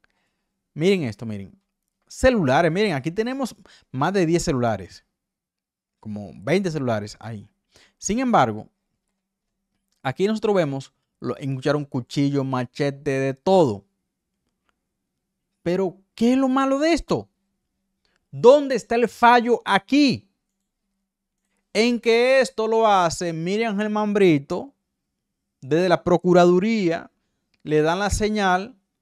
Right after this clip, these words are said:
a la D G S P, Dirección General de Prisiones, le dicen, "Pónganse a hacer paz de requisa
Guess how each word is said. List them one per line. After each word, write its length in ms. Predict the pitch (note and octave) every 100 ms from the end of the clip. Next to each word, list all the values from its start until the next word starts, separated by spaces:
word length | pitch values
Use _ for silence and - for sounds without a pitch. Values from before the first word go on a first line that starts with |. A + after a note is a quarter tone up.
| _ _ _
a 120 | D3
la 140 | D3
D 140 | D3+ F3+
G 300 | G#3 G#3 -
S 220 | G3 F#3+ G#3
P, 360 | - G#3 A3 _ _ _ _ _ _ _ _ _ -
Dirección 420 | B2 C3+ E3 E3
General 380 | F#3 F3+ F3 D#3+
de 680 | D3+ C3+ B2 A2+ G#2 - _ _ _ _ _ _ _ _ _ _
Prisiones, 640 | C#3 - G3 E3 E3+ - _ _ _ _ _ _ _ _ _ _ _ _ _ _ _ _ _ _ _ _ _ _ _ _ _ _ _ _ _ _ _ _ _ _ _ _ _ _ _ _
le 100 | A2+
dicen, 460 | B2 D#3+ D3 C3+ C3
"Pónganse 640 | D3 F3 G3 F#3 F#3+ F3+
a 60 | E3+
hacer 280 | - F3 -
paz 180 | D#3+
de 60 | E3
requisa 560 | E3+ E3+ B2+ A2 B2+